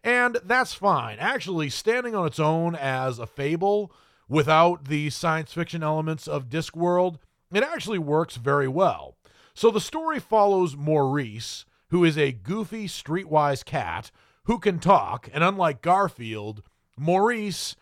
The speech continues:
can talk and other humans can actually hear them. And Maurice is not only a smart cat in the sense that he can speak very articulately, he's also a con artist, and he has, in this story,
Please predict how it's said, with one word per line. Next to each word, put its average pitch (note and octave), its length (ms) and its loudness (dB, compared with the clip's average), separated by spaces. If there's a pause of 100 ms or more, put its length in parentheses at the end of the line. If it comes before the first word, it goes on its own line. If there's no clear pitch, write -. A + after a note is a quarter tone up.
(160)
can F3 160 0
talk E3 480 4
and C#3 140 -6
other E3+ 340 2
humans C#3+ 640 -6 (220)
can D#3+ 80 -4
actually C#3+ 380 -2
hear F#3 300 0
them. C2 340 -14 (420)
And G3 380 2
Maurice A#3 440 2
is F3 140 -4
not F3 220 6
only D3 480 -2
a B2 200 -4
smart E3+ 480 0
cat A#2+ 320 -2
in A2+ 100 -12
the A#2+ 60 -6
sense C3 280 -8
that A#2+ 160 -8
he B2 140 -6
can A2 480 -8
speak B2+ 600 -6
very A#2+ 240 -2
articulately, G#2+ 1000 -6 (260)
he's A3 220 -2
also A#3 480 0
a F#3 100 -2
con F#3+ 380 0
artist, D#2+ 500 -8
and D#3 100 -6
he G#3 220 -4
has, D#3 540 0
in D3 180 -8
this C3 240 -2
story, A#2+ 800 -2